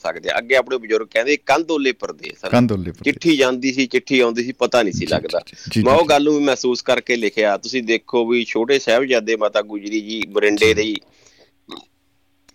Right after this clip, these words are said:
Speaker 1: ਥਾਣੇ 'ਚ ਕੈਦ ਨੇ ਜੀ।
Speaker 2: ਜੀ।
Speaker 1: ਚੌਦਾਂ ਕਿਲੋਮੀਟਰ ਤੇ ਚਮਕੌਰ ਸਾਹਿਬ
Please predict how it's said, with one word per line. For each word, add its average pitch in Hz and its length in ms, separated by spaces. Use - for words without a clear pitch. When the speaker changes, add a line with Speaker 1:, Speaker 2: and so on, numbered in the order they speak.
Speaker 1:
ਥਾਣੇ 123 300
'ਚ 120 80
ਕੈਦ 98 340
ਨੇ 82 160
ਜੀ। - 100
Speaker 2:
ਜੀ। 113 300
Speaker 1:
ਚੌਦਾਂ 143 400
ਕਿਲੋਮੀਟਰ 139 600
ਤੇ 127 200
ਚਮਕੌਰ 123 460
ਸਾਹਿਬ 131 360